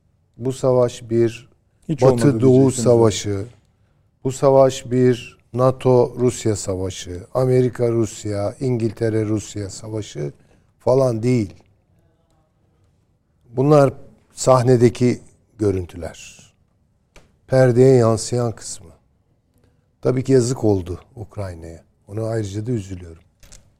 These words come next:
Speaker 1: Bu esas olarak Avrupa, daha somut konuşayım,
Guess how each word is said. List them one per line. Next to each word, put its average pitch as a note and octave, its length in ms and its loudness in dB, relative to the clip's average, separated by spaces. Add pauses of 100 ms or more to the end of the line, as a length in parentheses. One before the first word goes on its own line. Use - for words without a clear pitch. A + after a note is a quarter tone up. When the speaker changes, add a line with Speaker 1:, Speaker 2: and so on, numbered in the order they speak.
(420)
Speaker 1:
Bu C#3+ 120 0
esas C#3+ 340 0
olarak A#2+ 380 -2 (300)
Avrupa, B2 680 -2 (960)
daha B2+ 180 2
somut B2 380 0
konuşayım, A#2+ 640 -6